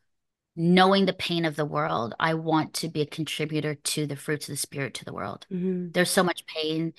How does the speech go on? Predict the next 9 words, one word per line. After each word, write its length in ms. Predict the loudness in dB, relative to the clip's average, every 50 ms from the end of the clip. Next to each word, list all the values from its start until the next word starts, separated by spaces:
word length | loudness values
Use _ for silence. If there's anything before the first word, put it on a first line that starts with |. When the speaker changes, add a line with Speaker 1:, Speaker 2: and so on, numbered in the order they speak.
| -18 -20 _ _
Speaker 1:
People 220 | 4 4 4 6
don't 140 | 4 4 4
need 160 | 2 2 2
more 640 | 4 4 6 6 8 8 8 8 6 6 4 2 -2 -8 _ _ _ _ _ _ _ _ _ _ _ _ _ _ _ _ _ -20 _ _ _
aggression 1040 | -2 0 0 2 2 2 2 4 4 2 4 4 4 4 4 2 0 -2 -4 -6 -10 _ _ _ _ _ _
and 180 | 0 2 2 4
racism 920 | 6 4 4 4 2 0 0 -2 -2 0 0 0 2 2 0 -2 -2 -4 -8 -6
and 140 | -2 0 0
misogyny 960 | 0 0 2 2 4 4 4 2 0 0 2 2 2 2 2 2 0 -2 -4